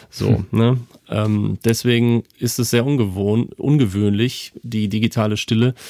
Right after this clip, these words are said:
Speaker 1: Und ich würde sie in jedem Falle auch vermeiden für, für jetzt so ein Gespräch und sowas, sondern würde dann immer an den Stellen vielleicht, äh, so ein bisschen natürliche Stille einsetzen, also die Stille des Raumes, in dem ich das aufzeichne, ne? Da würde ich vielleicht am Anfang und am Ende von jedem Podcast so mal eine Minute Stille,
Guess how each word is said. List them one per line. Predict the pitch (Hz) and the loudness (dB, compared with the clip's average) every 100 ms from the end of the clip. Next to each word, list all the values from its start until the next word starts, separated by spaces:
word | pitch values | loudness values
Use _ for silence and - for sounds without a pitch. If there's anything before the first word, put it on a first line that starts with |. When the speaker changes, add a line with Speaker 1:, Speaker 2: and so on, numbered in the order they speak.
| - - - - - | -18 -16 -18 -20 -6
Speaker 1:
Und | - 113 | 0 0
ich | 113 | 2
würde | 120 123 | 2 2
sie | 117 | 2
in | 120 | 2
jedem | 123 127 | 2 0
Falle | 117 113 117 | 0 0 0
auch | - 131 | -2 -4
vermeiden | - 113 101 104 143 170 | -2 0 2 2 0 0
für, | 170 110 107 | -2 0 0
für | 104 110 | 0 0
jetzt | 107 104 - | 0 0 -2
so | 104 | 0
ein | 104 | 0
Gespräch | 98 - - 107 135 151 | -2 -6 -4 0 0 0
und | 143 135 | -4 -2
sowas, | 135 127 127 - | 0 0 -2 -4
sondern | 110 107 107 | -2 0 0
würde | 110 110 | 0 0
dann | 104 101 98 | 0 0 0
immer | - 110 101 | 2 2 2
an | 107 | 0
den | 104 101 | 0 0
Stellen | - - 101 101 101 | -2 0 2 2 0
vielleicht, | - 107 104 104 - - - - | -2 -2 0 -2 -4 -12 -16 -6
äh, | 101 98 | -2 -2
so | 101 | 0
ein | 104 | 0
bisschen | 110 - 101 98 95 - | 0 0 2 2 0 -2
natürliche | 104 104 - 127 117 95 | -4 -2 0 2 2 -2
Stille | - - 95 87 | -2 0 0 0
einsetzen, | 87 90 98 - - | -2 -2 -4 -6 -6
also | 95 101 101 | -4 -4 -4
die | 98 | -4
Stille | - 113 113 | 0 0 2
des | 104 - | -2 -4
Raumes, | 110 110 110 92 - | 0 2 2 0 -4
in | - 101 | -4 -2
dem | 101 101 | 2 2
ich | 104 | 0
das | 98 98 | -2 -4
aufzeichne, | - 107 - - 95 92 - 101 | -2 -2 -2 -4 -4 -2 -4 -4
ne? | 107 110 | -2 0
Da | 104 | 0
würde | 104 | -2
ich | 104 | -4
vielleicht | - 107 101 | -2 -2 -2
am | 101 | -4
Anfang | - 123 139 - 110 | -2 0 0 0 0
und | 107 | 0
am | 101 | -2
Ende | - 135 131 | 0 0 0
von | 117 | 2
jedem | 113 113 113 | 2 2 0
Podcast | - 110 - 107 104 - | -2 -6 -2 -2 -2 -6
so | - 107 104 | -4 -2 0
mal | 104 101 | 0 2
eine | 101 | 2
Minute | 101 107 113 - | 2 0 0 -2
Stille, | - - 135 117 | -4 0 2 2